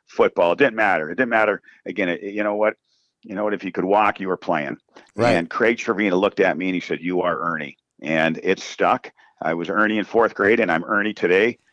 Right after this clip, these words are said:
Speaker 1: um, in two thousand twenty. And, uh,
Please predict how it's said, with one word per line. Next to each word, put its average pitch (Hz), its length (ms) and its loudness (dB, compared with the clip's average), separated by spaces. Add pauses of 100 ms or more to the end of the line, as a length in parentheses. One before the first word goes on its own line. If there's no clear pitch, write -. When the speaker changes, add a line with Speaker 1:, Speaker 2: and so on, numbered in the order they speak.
(280)
Speaker 1:
um, 85 360 -2 (120)
in 71 220 -12
two 110 160 -2
thousand 104 400 2
twenty. 76 460 -2
And, 76 280 -4
uh, 78 280 -2